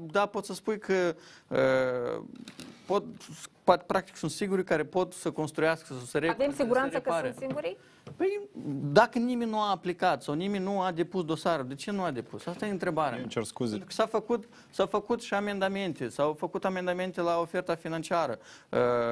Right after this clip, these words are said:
Speaker 1: s-a încercat ministrul să găsească alte soluții. De-aia nu s-a semnat imediat de ce, după ce am venit la guvernare, pentru că se putea,
Speaker 2: Da.
Speaker 1: desigur, foarte ușor, uh, a fost investit guvernul și semnăm contractul și mergem înainte. Dar nu.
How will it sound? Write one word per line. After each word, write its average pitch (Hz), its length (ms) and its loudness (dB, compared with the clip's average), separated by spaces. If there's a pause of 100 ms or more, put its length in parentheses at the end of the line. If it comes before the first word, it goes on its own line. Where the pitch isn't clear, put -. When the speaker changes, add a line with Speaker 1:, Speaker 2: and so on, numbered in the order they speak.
(220)
Speaker 1:
s-a 175 320 4 (500)
încercat 165 460 0
ministrul 180 300 -6
să 196 160 -2
găsească 185 440 0
alte 185 180 2
soluții. 180 580 -4 (340)
De-aia 160 380 4
nu 185 100 -6
s-a 196 180 -2
semnat 180 380 0
imediat 170 360 -2
de 151 120 -6
ce, 165 260 -2
după 156 180 -2
ce 160 120 -4
am 160 100 0
venit 151 200 -4
la 147 100 0
guvernare, 151 440 0
pentru 117 260 -6
că - 80 -20
se - 80 -18
putea, - 220 4
Speaker 2:
Da. 185 60 4
Speaker 1:
desigur, 180 320 -2
foarte 208 320 4
ușor, 226 360 2 (360)
uh, 143 420 4 (220)
a 170 440 4
fost 202 240 0
investit 180 420 0
guvernul 202 500 2
și 185 240 -2
semnăm 190 320 -2
contractul 190 480 0
și - 80 -14
mergem 185 200 -4
înainte. 160 200 -2
Dar 170 200 2
nu. 233 220 -4